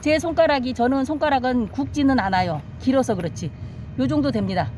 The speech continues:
요렇게. 그러면 상당히 어렵다는 얘기예요. 이거 심기가.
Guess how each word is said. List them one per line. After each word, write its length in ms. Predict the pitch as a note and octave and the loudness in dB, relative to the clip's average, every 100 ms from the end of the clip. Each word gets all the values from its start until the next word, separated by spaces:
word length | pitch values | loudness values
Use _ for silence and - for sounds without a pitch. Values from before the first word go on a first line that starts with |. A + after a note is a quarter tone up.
| - | -6
요렇게. 260 | G3 - E3 - - - - | -6 -6 -8 -8 -12 -12 -4
그러면 240 | D4 D#4 D4+ | 0 2 0
상당히 400 | A4 G#4+ F4 A#3 | -2 2 4 4
어렵다는 560 | A#3 D4 C#4+ B3+ A3+ | 2 0 0 2 0
얘기예요. 280 | G3 F#3 F#3+ | -2 -4 -4
이거 100 | G3 | -4
심기가. 460 | - C4+ A3+ F3 | -4 -4 -2 -4